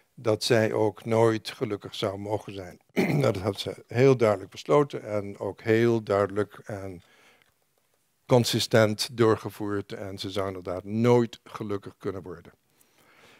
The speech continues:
Maar ze was bij ons voor een paar weken en we hadden samen aan gewerkt. En het begon langzaam een beetje los te komen. Begon langzaam begon ze, eh,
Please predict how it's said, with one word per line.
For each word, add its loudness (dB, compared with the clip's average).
Maar 8
ze 2
was 2
bij 6
ons 0
voor -2
een -2
paar 4
weken 4
en 2
we 0
hadden -6
samen -2
aan -6
gewerkt. -6
En -4
het -14
begon 0
langzaam 2
een -4
beetje -6
los -8
te -14
komen. -8
Begon -12
langzaam -2
begon -10
ze, -10
eh, -18